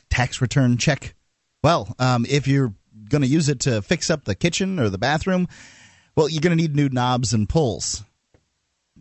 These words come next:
Go check out the big box stores. Go check out the specialty stores. Find the knobs and pulls that you want or your wife wants. And, uh, go check inner knobs dot com because they have pretty much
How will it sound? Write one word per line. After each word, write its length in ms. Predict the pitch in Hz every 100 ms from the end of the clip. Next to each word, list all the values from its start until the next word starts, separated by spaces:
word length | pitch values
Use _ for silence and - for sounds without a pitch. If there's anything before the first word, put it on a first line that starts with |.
| 135
Go 220 | 127 196
check 280 | 254 247 202
out 200 | 170 160
the 80 | 151
big 260 | 123 135 127
box 280 | 120 120
stores. 340 | - 123 117 113
Go 140 | 117
check 240 | 117 147 143
out 100 | 131
the 80 | 139
specialty 520 | - 127 - 107 113
stores. 340 | - 113 110
Find 280 | - 135 165
the 60 | 156
knobs 320 | 139 139 123
and 120 | 120
pulls 320 | 131 120 113
that 120 | 110
you 200 | 98 110 123
want 280 | 110 104
or 100 | 107
your 120 | 95 95
wife 260 | 92 90
wants. 280 | 87 82 - - 190 202 131
And, 340 | 101 107 113 117
uh, 260 | 117 117 107 98 _ _ _ _ _ _ _ _
go 140 | 185 240
check 260 | - 202 -
inner 200 | 170 185
knobs 360 | 151 120 104
dot 200 | - 113
com 240 | - 139 107
because 280 | 113 156 143
they 140 | 214
have 200 | 214 180
pretty 240 | - 196
much 260 | 185 170 -